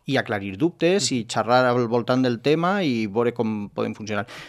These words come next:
Speaker 1: De fet, no serà l'única xerrada que tenim en, en ment respecte a este tema, però n'hi ha moltes més, clar.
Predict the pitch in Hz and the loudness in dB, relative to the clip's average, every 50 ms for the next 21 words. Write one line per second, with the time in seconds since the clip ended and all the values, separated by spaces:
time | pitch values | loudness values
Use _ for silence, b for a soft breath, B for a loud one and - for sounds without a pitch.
0 | B B 139 135 - 156 156 156 160 151 143 - 165 143 143 139 131 131 131 135 | B B -2 0 4 4 4 4 4 -2 0 0 2 4 4 4 6 4 6 4
1 | 135 127 - 131 127 123 127 123 123 123 123 123 - 123 120 127 131 131 127 120 | 4 4 4 4 4 4 4 4 2 2 0 -2 -2 -2 0 2 2 2 0 -2
2 | 110 - 117 117 120 120 120 120 117 113 113 110 110 110 110 - - 123 117 120 | -4 -4 -2 0 0 2 2 0 0 0 -2 -2 -2 -4 -6 -6 -6 -4 -2 0
3 | 127 143 139 120 - 110 - - 104 - - 113 113 - - 120 110 - 143 147 | 0 2 0 0 -2 -4 -6 -8 -12 -8 -4 -4 -4 -2 -2 -2 0 0 0 0
4 | 151 202 - B B B B B B B B - 151 143 143 147 147 143 139 135 | 0 -4 -6 B B B B B B B B 2 4 6 6 6 6 8 6 6
5 | 123 - 123 107 107 104 101 - - - 90 98 | 4 2 -2 -4 -4 -6 -8 -8 -8 -10 -12 -12